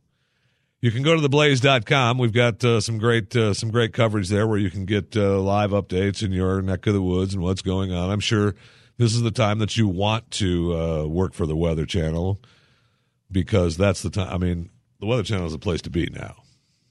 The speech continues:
My man Jim Cantore, he's out there in the storm. You know he's buried in a snowdrift somewhere. If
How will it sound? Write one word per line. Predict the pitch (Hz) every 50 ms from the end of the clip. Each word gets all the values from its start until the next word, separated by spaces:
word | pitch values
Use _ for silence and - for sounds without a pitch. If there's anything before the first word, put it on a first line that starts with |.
| _ _ _ _
My | 80 80
man | 85 90 85 78
Jim | 78 85 78 69
Cantore, | - 90 78 67 - 92 80 78
he's | 80 80 82
out | 78 73 -
there | 85 78 71
in | 71
the | 71 -
storm. | - - 87 82 76 80
You | 87
know | 85 90 85 -
he's | - 87 69
buried | 67 76 76 76 76 71 69 67
in | 71 71
a | 76
snowdrift | - - 85 78 73 65 - - -
somewhere. | - - 78 65 - - - - - - _ _ _ _ _ _ _ _ _ _ _ _ _ _ _ _ _ _ _ _ _ _ _ _ _ _ _ _ _ _ _ _ _ _ -
If | 98 -